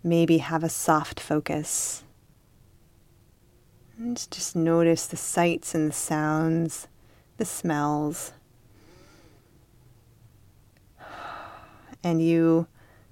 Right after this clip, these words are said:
might see the object sitting in front of you if you used one that you put your anger into.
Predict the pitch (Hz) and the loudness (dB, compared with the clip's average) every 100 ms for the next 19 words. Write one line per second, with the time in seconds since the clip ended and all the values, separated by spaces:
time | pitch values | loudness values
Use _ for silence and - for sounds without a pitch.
0 | - 175 175 185 - - 156 147 190 285 | 0 4 4 2 -4 0 2 4 2 0
1 | - - - - 170 - 151 147 160 226 | -4 -20 -10 0 2 4 4 2 2 0
2 | - - 180 160 156 - 156 151 156 170 | -2 0 2 4 2 0 0 2 2 0
3 | 180 165 156 160 165 - 165 156 170 220 | 2 2 4 4 2 -2 -4 -2 -2 -4
4 | - - - - - - - _ - _ | -10 -20 -20 -20 -20 -20 -20 _ -20 _
5 | - 175 175 175 - 175 - 185 165 170 | 0 2 4 0 0 -2 0 0 0 2
6 | 175 170 165 160 - 170 160 156 160 | 4 4 4 0 0 2 4 2 -2